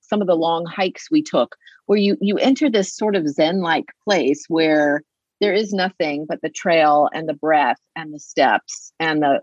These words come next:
being in this moment. And I feel like modern life, uh, robs us of that. It's,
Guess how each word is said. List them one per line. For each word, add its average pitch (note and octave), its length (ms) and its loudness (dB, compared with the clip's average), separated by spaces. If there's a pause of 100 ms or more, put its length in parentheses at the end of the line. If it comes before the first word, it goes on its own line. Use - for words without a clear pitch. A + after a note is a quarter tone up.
being F3+ 440 0
in D3+ 200 -4
this C#3 240 -6
moment. D3+ 480 0 (520)
And F#3 500 2 (440)
I B3 220 -2 (100)
feel F4 220 0
like D4+ 180 0
modern F3+ 560 0
life, D#3+ 480 -2 (600)
uh, E3+ 180 0
robs F3 560 2
us E4+ 180 -2 (120)
of D#4 180 0
that. D#4+ 340 -2 (200)
It's, G3+ 240 -2